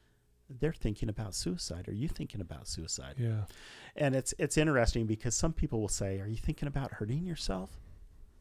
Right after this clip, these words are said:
Speaker 1: That's not a good way to ask it, because for them, they're wanting to end the hurt.
Speaker 2: Right.
Speaker 1: And so
Speaker 2: Yeah, I don't wanna
Speaker 1: you
Speaker 2: hurt myself more.
Speaker 1: No, it's not, it's,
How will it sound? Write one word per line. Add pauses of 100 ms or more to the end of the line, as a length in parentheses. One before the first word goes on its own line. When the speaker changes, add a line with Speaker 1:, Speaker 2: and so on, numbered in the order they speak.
(100)
Speaker 1:
That's (160)
not
a
good
way
to
ask
it,
because (220)
for
them,
they're
wanting
to
end
the
hurt. (1000)
Speaker 2:
Right.
Speaker 1:
And
so (500)
Speaker 2:
Yeah,
I
don't
wanna
Speaker 1:
you
Speaker 2:
hurt
myself
more.
Speaker 1:
No,
it's
not,
it's,